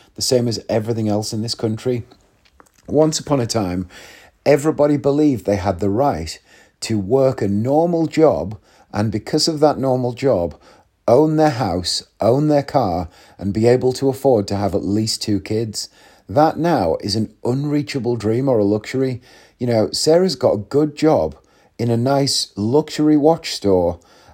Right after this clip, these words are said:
I, when things are normal, have got a good job working all over the world as a magician. We do not own our house.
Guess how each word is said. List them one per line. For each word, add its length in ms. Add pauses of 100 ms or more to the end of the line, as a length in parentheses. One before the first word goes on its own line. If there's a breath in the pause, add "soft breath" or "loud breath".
I, 360
when 220
things 280
are 40
normal, 640
have 160
got 200
a 60
good 320
job 440 (340 soft breath)
working 540 (100)
all 340
over 160
the 100
world 300
as 120
a 60
magician. 580 (540)
We 220
do 200
not 260
own 220
our 200
house. 500